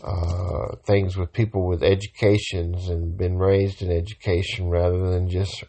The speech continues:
reading and writing. What, what was his educational background? Why did he write this book? If my family reads this book, am I protected by law then in case my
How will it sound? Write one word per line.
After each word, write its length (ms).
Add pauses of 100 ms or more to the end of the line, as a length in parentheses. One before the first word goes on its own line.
reading 500
and 160
writing. 680
What, 320
what 280
was 180
his 180
educational 760
background? 720
Why 180
did 120
he 80
write 360
this 200
book? 440 (800)
If 180
my 140
family 360
reads 320
this 220
book, 500
am 140
I 120
protected 960
by 160
law 560
then 480 (600)
in 180
case 480 (420)
my 500